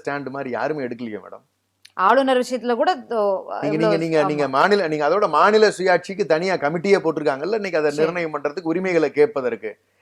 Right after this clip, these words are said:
Speaker 1: எந்த இடத்துலயும் மாநிலங்களுடைய உரிமையை கேட்பதற்காகவோ, எந்த விதத்திலும்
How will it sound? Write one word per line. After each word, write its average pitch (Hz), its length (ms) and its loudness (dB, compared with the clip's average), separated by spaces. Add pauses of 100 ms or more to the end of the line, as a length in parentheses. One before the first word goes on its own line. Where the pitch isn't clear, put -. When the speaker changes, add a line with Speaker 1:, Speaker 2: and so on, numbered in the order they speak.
(160)
Speaker 1:
எந்த 196 560 6
இடத்துலயும் 202 600 0 (400)
மாநிலங்களுடைய 185 680 2
உரிமையை 165 500 0
கேட்பதற்காகவோ, 139 960 2 (520)
எந்த 196 400 2
விதத்திலும் 190 640 2